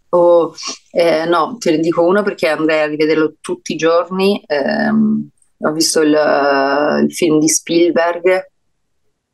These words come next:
sono proprio impazzita, impazzita, proprio impazzita,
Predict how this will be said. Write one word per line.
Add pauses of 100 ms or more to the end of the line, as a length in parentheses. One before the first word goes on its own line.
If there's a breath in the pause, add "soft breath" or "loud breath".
(340)
sono
proprio
impazzita, (300)
impazzita,
proprio
impazzita,